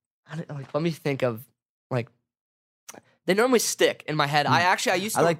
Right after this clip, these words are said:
Speaker 2: I like the holy fuck moment.
Speaker 1: I used to, I used to write them down when it happened. I'd describe everything detail by detail whenever a holy fuck moment would hit me.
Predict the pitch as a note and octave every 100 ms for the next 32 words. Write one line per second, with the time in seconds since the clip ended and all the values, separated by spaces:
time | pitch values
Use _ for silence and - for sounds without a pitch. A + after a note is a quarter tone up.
0 | - D3+ C#3+ B2 B2+ A2 - G2 - E2+
1 | D2 F3+ G#3+ A#3+ G#3 D3 F3 A3 - F3
2 | E3 E3+ D3+ C3+ C3 E3+ F#3+ D3+ B2+ C3+
3 | C#3 F#3 D#3 D3+ - F3 D#3+ C#3+ - D#3
4 | E3 D#3+ C#3+ D3 D#3+ C#3 C3 B2+ C#3 A#2
5 | B2 B2+ C#3 B2+ B2+ C#3 B2+ C3 B2 C#3+
6 | D3+ C3+ D#3+ E3+ G3+